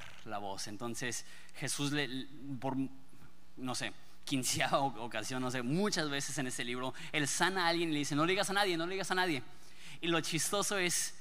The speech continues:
a todas las personas que Jesús les dice: "No le digas a nadie lo que hice", van y le dicen a todo mundo. <laughs> Jesús así como que: "Ay, Dios mío",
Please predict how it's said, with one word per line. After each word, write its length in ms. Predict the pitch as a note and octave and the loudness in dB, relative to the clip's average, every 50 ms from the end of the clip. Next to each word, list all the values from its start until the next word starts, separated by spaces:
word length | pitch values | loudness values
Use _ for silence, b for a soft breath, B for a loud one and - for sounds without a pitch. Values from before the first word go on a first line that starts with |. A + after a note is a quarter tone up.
| B B B B B B | B B B B B B
a 180 | D#3 D#3 - | 0 0 4
todas 340 | - G#3+ G#3+ A3 B3+ B3+ B3+ C4 | 4 4 6 6 6 4 4 4
las 120 | B3+ - | 2 2
personas 360 | - F3+ E3 F#3 F#3+ G3 F#3 - | 2 0 0 0 0 0 0 0
que 120 | F#3 D#3+ | 0 -2
Jesús 260 | C#3 D3 C#3+ D#3+ E3+ | 0 -2 -2 -2 0
les 200 | E3+ F3 D#3+ C#3+ | 2 2 2 2
dice: 380 | C#3+ D#3 D3 - - C#3 C3+ C3 B B B B - | 2 2 0 2 0 0 0 0 B B B B 0
"No 180 | F3 G3+ A3+ | 4 4 6
le 120 | A#3+ B3 B3 | 6 8 6
digas 320 | B3 B3 C4 B3+ - - | 8 8 8 6 6 4
a 60 | F#3+ | 2
nadie 320 | F#3 F3+ F3+ G#3+ A3 A#3 A3+ | 4 6 6 6 6 6 4
lo 120 | G#3+ F#3 | 4 4
que 100 | F3 E3+ | 4 6
hice", 360 | F3 F#3+ F3+ - B3 D4+ G4 F#4+ - - - - - - - - - - - | 6 6 6 4 2 2 0 -2 -6 -6 -8 -8 -8 -8 -8 -8 -8 -8 -6
van 260 | D3 D3+ F3+ G3 A#3+ | 6 8 8 8 8
y 60 | B3+ B3 | 6 6
le 100 | A3+ G3+ | 6 6
dicen 220 | G#3+ - A3+ A3 | 6 6 4 2
a 80 | F#3 - | 4 4
todo 180 | G3 G3+ G#3 | 6 6 6
mundo. 340 | G3 G3 G#3 G3+ - G2 - - - - - - | 6 4 2 2 0 -2 -4 -4 -6 -6 -4 -4
<laughs> 1300 | D3 C#3 - - F3+ C#3 - - - D#3+ - - - - - - - - - - - - - - - - | -4 -6 -6 -6 -6 -6 -6 -6 -8 -6 -6 -6 -8 -8 -8 -8 -8 -8 -8 -8 -8 -8 -8 -8 -6 -4
Jesús 240 | - D#3+ D3 F3 F3+ | -2 -2 -2 -2 -2
así 120 | F3+ G3 | -4 -2
como 140 | G3 F#3 D#3 | -2 -2 -2
que: 160 | C3+ C3+ B2+ - - | -2 -4 -4 -6 -6
"Ay, 320 | - - C3+ C#3+ D3+ D3 | -6 -4 -4 -4 -2 -4
Dios 180 | B2 G#2+ G#2 A2 | -4 -6 -6 -6
mío", 360 | A#2 A#2+ C#3+ D#3+ D#3 C3+ A2+ | -4 -4 -2 -2 -2 -2 -2